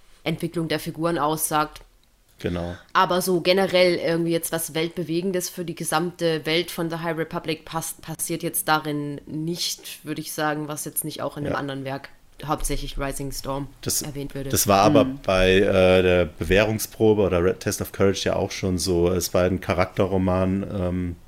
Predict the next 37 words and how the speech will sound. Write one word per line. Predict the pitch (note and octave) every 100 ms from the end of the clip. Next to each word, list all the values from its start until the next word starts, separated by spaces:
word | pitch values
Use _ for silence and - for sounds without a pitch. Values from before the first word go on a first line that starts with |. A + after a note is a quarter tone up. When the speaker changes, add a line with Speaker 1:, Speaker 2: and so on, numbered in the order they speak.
| - - -
Speaker 2:
und | F2+ E2 - - -
hier | - G2 F2 E2+ - -
ist | - F2
ein | F#2+
bisschen | B2+ B2
mehr | G#2+
Fokus | G2 A2+ A2+ -
auf | F2
Action | - A#2 -
als | A2 G#2+
auf | -
Charakteren, | G2+ F#2+ - G2+ F#2
aber | F2+
dennoch | G2 F#2+ -
gibt's | F#2+ -
ein | -
paar | G2
Momente, | G2+ F2+ F#2 F#2+ F#2+ - - - -
wo | -
ich | -
glaube, | G2 F#2
wenn | F2+
man | E2+
die | F#2
nicht | F2+
gelesen | - E2+ F2 F#2+ F2
hat, | F2+ - -
äh, | F2+ F2 F2 E2+ E2+ - -
verpasst | - - - G2 -
man | F#2+
ein | F2+
bisschen | F2+ - F2
was | F2+ F2 -
zu | -
Lula, | F2+ G2 G#2 G2+ F#2
zu | - E2
Vanestra. | F2 F2+ F#2 - F#2 F2+